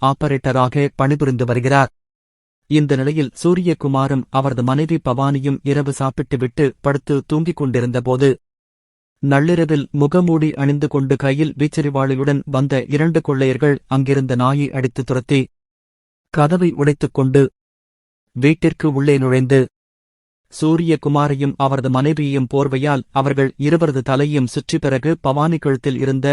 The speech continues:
ஐந்து சவரன் தங்கச் செயினை கையில் வைத்திருந்த வீச்சரிவாளைக் கொண்டு அறுத்து எடுத்துள்ளனர். இதன் பிறகு கொள்ளையர்கள் வீட்டில் உள்ள பீரோவை திறந்து அதில் ஏதாவது இருக்கிறதா என தேடி பார்த்துள்ளனர்.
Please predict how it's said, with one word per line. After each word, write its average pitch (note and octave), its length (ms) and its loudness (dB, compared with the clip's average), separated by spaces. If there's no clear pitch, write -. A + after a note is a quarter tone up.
ஐந்து D#3 280 0
சவரன் C3 380 -2
தங்கச் C#3 380 -2
செயினை C3+ 280 0
கையில் C3+ 380 -2
வைத்திருந்த C3 580 -2
வீச்சரிவாளைக் C3 680 -2
கொண்டு C3+ 320 0
அறுத்து C#3 340 -4
எடுத்துள்ளனர். C3 600 0
இதன் C#3 240 2
பிறகு C#3+ 300 0
கொள்ளையர்கள் C#3+ 560 0
வீட்டில் C#3 380 -2
உள்ள C3 320 0
பீரோவை D3 420 0
திறந்து C3+ 380 -2
அதில் C3+ 340 0
ஏதாவது C#3 460 0
இருக்கிறதா C3+ 460 -2
என C3 180 0
தேடி C#3+ 360 0
பார்த்துள்ளனர். C3 640 0